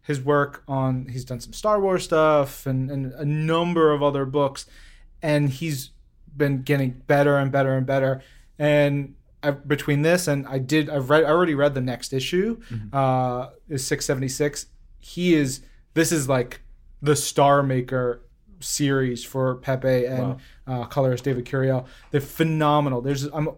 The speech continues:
Speaker 1: opening to, it's, like, the fourth or fifth pages, this two-page spread of Falcon in New York City,
Speaker 2: Ooh.
Speaker 1: and it's just the, there's this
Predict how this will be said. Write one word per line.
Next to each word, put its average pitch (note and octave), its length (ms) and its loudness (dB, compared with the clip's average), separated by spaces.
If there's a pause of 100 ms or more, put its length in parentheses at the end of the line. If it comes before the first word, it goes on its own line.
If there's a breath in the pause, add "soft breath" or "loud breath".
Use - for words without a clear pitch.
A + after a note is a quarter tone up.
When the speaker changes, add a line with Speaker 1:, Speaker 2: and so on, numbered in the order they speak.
(120)
Speaker 1:
opening F#3 380 2
to, D3+ 220 0
it's, C#3+ 120 -2
like, F3+ 120 -2
the C#3+ 100 -2
fourth C#3 380 -2
or B2+ 60 -8
fifth C3 240 -8
pages, C3 380 -2 (760 loud breath)
this - 200 -2
two-page F3 320 0
spread D3 420 6
of C3 240 -6
Falcon C#3+ 720 2 (240 soft breath)
in C#3 180 0
New D3 80 0
York D#3 260 2
City, C3 420 0
Speaker 2:
Ooh. B2 60 -10 (280 loud breath)
Speaker 1:
and C#3 160 0
it's C3 180 -4
just C3+ 560 -2 (320 soft breath)
the, C#3 680 2 (140)
there's C3+ 240 -2
this C3 240 -6